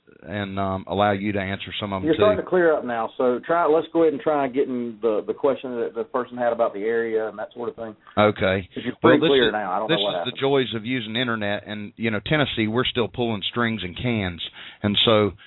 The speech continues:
Speaker 1: I'm not a hundred percent positive that my, I didn't pull the string too tight and popped it or something. The, um, one of the, one of the questions was, though, in my area,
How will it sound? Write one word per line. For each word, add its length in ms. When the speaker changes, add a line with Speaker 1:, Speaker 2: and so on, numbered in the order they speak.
Speaker 1:
I'm 160
not 140
a 40
hundred 280
percent 320
positive 540
that 120
my, 320
I 80
didn't 240
pull 160
the 100
string 320
too 120
tight 280
and 120
popped 300
it 100
or 120
something. 320
The, 280
um, 340
one 240
of 120
the, 300
one 140
of 80
the 60
questions 380
was, 280
though, 160
in 100
my 240
area, 460